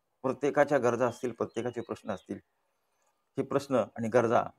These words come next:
सोडवण्याचं काम सातत्यानं करत असतो. मग त्यामध्ये आर्थिक गरजा असेल, आरोग्य विषयाच्या गरजा असतील किंवा सामाजिक ग-, गरजा असतील किंवा शैक्षणिक गरजा असतील,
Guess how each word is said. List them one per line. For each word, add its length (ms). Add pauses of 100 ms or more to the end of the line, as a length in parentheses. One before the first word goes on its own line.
(200)
सोडवण्याचं 480
काम 180
सातत्यानं 460
करत 200
असतो. 340 (300)
मग 140
त्यामध्ये 640 (220)
आर्थिक 360
गरजा 280
असेल, 340 (200)
आरोग्य 560 (100)
विषयाच्या 640
गरजा 260
असतील 360 (500)
किंवा 300
सामाजिक 520
ग-, 180
गरजा 240
असतील 440
किंवा 240
शैक्षणिक 420
गरजा 280
असतील, 240